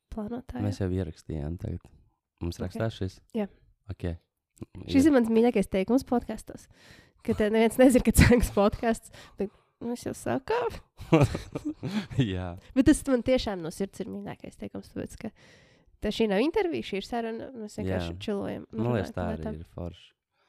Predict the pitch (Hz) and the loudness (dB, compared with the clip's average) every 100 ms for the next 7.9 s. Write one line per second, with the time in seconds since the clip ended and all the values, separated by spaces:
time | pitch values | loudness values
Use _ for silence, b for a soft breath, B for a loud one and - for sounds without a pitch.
0 | b b - 95 95 90 85 82 95 - | b b -8 -4 -2 -2 -2 -6 -16 -20
1 | - 85 82 87 - 82 - - 82 - | -14 -12 -10 -12 -8 -10 -10 -16 -16 -8
2 | 98 - - 87 82 82 - - 87 - | -8 -6 -4 -4 -4 -6 -8 -10 -10 -12
3 | b b b - 87 80 - - 87 82 | b b b -10 -6 -6 -8 -8 -6 -6
4 | 78 - 85 - 80 - 82 78 80 80 | -8 -10 -12 -12 -18 -10 -8 -6 -6 -8
5 | 73 65 76 _ _ 214 202 180 82 80 | -10 -14 -14 _ _ -12 -10 -10 -10 -10
6 | 80 82 78 85 82 78 73 - _ 233 | -8 -10 -10 -10 -10 -10 -14 -18 _ -16
7 | 247 - _ _ 113 - - - 82 | -14 -16 _ _ -10 -8 -10 -10 -8